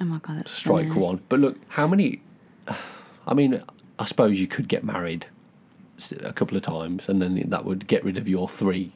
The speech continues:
Speaker 2: strikes.
Speaker 1: Mm.
Speaker 2: But maybe if you're, if you, if you're confident, <laughs> just take, take a shot on that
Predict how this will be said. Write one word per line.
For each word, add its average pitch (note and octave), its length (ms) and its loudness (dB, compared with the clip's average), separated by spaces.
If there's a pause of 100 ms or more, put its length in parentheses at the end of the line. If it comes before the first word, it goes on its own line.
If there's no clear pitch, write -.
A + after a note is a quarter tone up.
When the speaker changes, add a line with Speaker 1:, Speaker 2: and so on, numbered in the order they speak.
(160)
Speaker 2:
strikes. - 540 2
Speaker 1:
Mm. F3 340 0 (360)
Speaker 2:
But - 220 0
maybe A#2+ 460 4
if - 140 -6
you're, F#2 280 2 (960)
if - 120 -8
you, - 140 4 (220)
if - 140 -4
you're G2+ 80 2
confident, G2 500 2 (520)
<laughs> - 500 -14
just A#2+ 200 -2
take, A2+ 300 4
take A#2+ 260 2
a A2+ 40 4
shot G#2+ 280 4
on G#2 140 4
that F#2+ 220 0